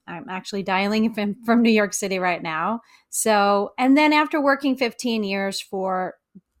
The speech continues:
some pretty big brands, as you mentioned, I decided, you know, I really wanna help individuals. I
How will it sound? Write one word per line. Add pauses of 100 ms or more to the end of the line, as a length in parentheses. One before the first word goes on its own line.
some
pretty
big
brands,
as
you
mentioned, (420)
I
decided,
you
know,
I
really
wanna
help
individuals.
I